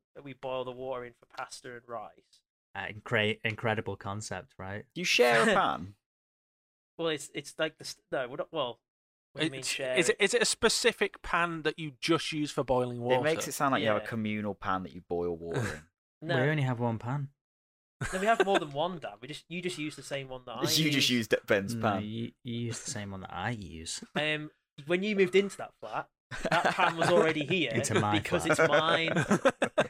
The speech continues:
Speaker 2: <laughs>
Speaker 1: When I entered the situation, all I saw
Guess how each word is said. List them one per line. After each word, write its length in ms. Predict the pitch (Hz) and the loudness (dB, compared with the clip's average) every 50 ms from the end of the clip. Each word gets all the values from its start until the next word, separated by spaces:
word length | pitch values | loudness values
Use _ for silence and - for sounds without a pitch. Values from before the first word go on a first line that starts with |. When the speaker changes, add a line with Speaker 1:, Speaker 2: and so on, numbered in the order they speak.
| - 311 - - 294 - - - | 2 0 0 2 0 -2 0 0
Speaker 2:
<laughs> 840 | 180 - - 208 160 - - 202 - - - 190 - 202 202 180 139 - _ _ _ _ _ _ _ _ _ - | -2 0 0 -2 0 0 0 -2 0 0 -2 -2 -2 -4 -4 -4 -6 -8 _ _ _ _ _ _ _ _ _ 0
Speaker 1:
When 120 | 151 170 | 2 4
I 240 | 180 190 208 214 220 | 4 6 6 4 4
entered 540 | 220 190 185 196 202 202 - - - 180 - | 4 4 2 2 2 0 -2 -2 -4 -2 -2
the 80 | 170 160 | -2 0
situation, 720 | - 185 175 180 - 160 156 156 160 160 156 - - 135 - | 0 0 0 0 -2 0 2 4 4 4 2 0 -4 -4 -2
all 280 | 139 156 175 185 185 175 | 2 4 6 8 8 8
I 220 | 165 170 170 160 | 8 6 6 4
saw 580 | 147 - - 151 143 135 123 113 110 110 113 | 0 -2 -2 -2 0 0 -2 -4 -6 -8 -10